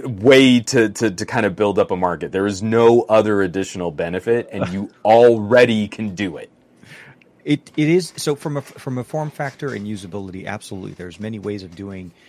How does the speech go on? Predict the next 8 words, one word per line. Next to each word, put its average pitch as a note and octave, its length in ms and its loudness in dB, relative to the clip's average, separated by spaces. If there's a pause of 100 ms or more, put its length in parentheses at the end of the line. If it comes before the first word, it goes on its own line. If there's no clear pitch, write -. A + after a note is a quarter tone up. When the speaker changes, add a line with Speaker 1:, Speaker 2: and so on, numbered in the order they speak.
(240)
Speaker 2:
what G#2+ 400 -8
the, G#2 420 -8
what G#2 220 -8
the G2+ 80 -10
Razer G#2 580 -6
g-, B2+ 140 -12
gaming, G#2 400 -8 (180)
uh, F#2 220 -10